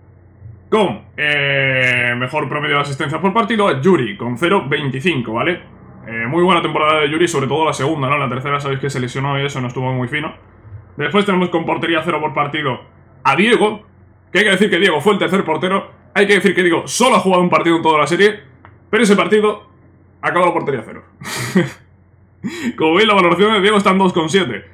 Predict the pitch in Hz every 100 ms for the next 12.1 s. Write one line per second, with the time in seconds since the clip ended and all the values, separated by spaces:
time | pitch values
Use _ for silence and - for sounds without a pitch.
0 | - - 165 143 123 120 113 - - _
1 | _ _ _ _ _ _ _ _ - 135
2 | 160 190 202 190 175 196 175 147 196 233
3 | 185 113 117 120 - 123 135 165 139 113
4 | 107 104 107 202 196 147 143 139 196 -
5 | - - _ 131 127 135 165 147 135 147
6 | 160 156 160 143 151 131 120 110 151 139
7 | 180 180 180 165 196 196 151 131 135 139
8 | 143 139 127 113 139 101 123 190 - -
9 | _ _ _ _ _ _ _ _ _ -
10 | - - - - 113 127 170 143 151 160
11 | 143 135 117 160 110 117 131 107 107 107
12 | 92